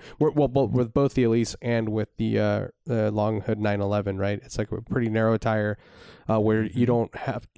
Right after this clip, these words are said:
Speaker 1: it's, it's dainty because there isn't a big scrub radius and contact patch that you have to muscle through. It's like, so you have that, the information is there, and also just the connectedness, right? Rack and pinion is key. Like, w-, we've talked about
Speaker 2: Yeah.
Speaker 1: steering boxes and other style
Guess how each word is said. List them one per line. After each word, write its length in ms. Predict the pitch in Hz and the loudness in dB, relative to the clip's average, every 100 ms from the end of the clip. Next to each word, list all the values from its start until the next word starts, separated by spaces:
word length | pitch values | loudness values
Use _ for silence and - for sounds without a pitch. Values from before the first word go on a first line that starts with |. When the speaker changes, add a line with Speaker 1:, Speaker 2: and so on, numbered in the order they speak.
| - | -4
Speaker 1:
it's, 320 | 135 127 - - | -2 -2 -4 -2
it's 200 | 131 - | -2 0
dainty 420 | 143 143 139 123 | 2 2 2 0
because 440 | 113 117 131 120 104 | 2 0 0 0 2
there 180 | 117 | 0
isn't 360 | 113 127 117 113 | 2 0 0 -4
a 60 | 117 | -4
big 240 | 107 117 | 0 0
scrub 340 | 104 - 113 104 | 0 0 0 2
radius 360 | 110 110 107 | 2 0 -2
and 100 | 110 | -6
contact 480 | - 110 107 110 104 | -4 -4 -2 -4 -2
patch 280 | 113 107 - | -2 -2 -2
that 80 | 107 | 0
you 80 | 107 | 0
have 100 | - | 0
to 80 | 101 | 0
muscle 380 | 104 107 117 | 0 2 0
through. 380 | 98 104 113 147 | 2 4 4 4
It's 160 | 110 - | 2 -2
like, 160 | 107 - - - - | -4 -6 -20 -20 -4
so 140 | 123 | 0
you 180 | 113 107 | 2 2
have 160 | 117 110 | 2 2
that, 200 | 110 - _ _ _ _ _ 110 | 0 -2 _ _ _ _ _ -8
the 220 | 110 120 | 0 0
information 520 | 120 117 117 - 123 | 2 2 2 2 0
is 120 | 110 | 2
there, 280 | 113 107 107 113 | 2 2 0 0
and 240 | 110 107 | 0 0
also 280 | 107 113 123 | 0 0 0
just 200 | 131 127 | 0 -2
the 60 | 143 | -2
connectedness, 640 | 131 120 110 104 101 - | -2 -2 -2 -6 -4 -2
right? 140 | 107 | -2
Rack 220 | 104 107 | 0 -2
and 100 | 101 | -4
pinion 360 | 98 110 107 101 - - _ | -4 -2 -2 -6 -10 -20 _
is 140 | 110 - | -6 -4
key. 300 | - 113 98 | -2 0 0
Like, 200 | 104 104 - - | -2 -4 -10 -12
w-, 120 | 101 - | -12 -8
we've 280 | 113 107 107 | -4 -2 0
talked 220 | 113 107 | 0 -2
about 160 | 113 113 | 0 0
Speaker 2:
Yeah. 80 | 113 | 0
Speaker 1:
steering 220 | 107 101 | 0 0
boxes 360 | 107 104 110 | -2 -2 -2
and 100 | 101 104 | -2 -2
other 180 | 101 98 | -2 -4
style 500 | - 113 107 104 | -4 -2 0 -2